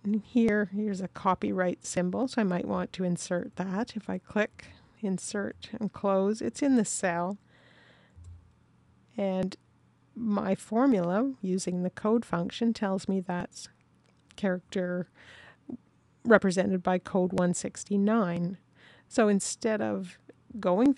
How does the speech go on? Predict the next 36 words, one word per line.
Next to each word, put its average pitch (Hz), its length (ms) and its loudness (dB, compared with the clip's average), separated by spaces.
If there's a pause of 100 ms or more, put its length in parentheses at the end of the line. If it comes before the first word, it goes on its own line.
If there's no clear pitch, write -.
(160)
to 208 100 0
the 180 60 0
ribbon 180 320 -2
all 175 160 0
the 180 80 4
time, 190 560 0
I 202 140 -2
can 220 160 4
just 202 240 -2
use 196 200 0
the 202 100 -8
keyboard. 208 680 -2 (220)
You 214 100 -2
can 208 180 2
use 196 360 2 (120)
the 196 80 0
numeric 180 580 2 (140)
keypad, 185 760 -4 (120)
not 214 240 0
the 202 60 -4
regular 185 400 0
numbers 175 420 -2
at - 100 -8
the - 80 -20
top 190 340 -4
of 190 160 -10
the - 80 -10
keyboard, - 800 -8 (640)
and 190 280 0
press 240 280 -2
the 247 240 0
Alt 185 400 0
key 185 400 -6 (440)
and 185 220 -2
then 185 220 0
type 175 520 -6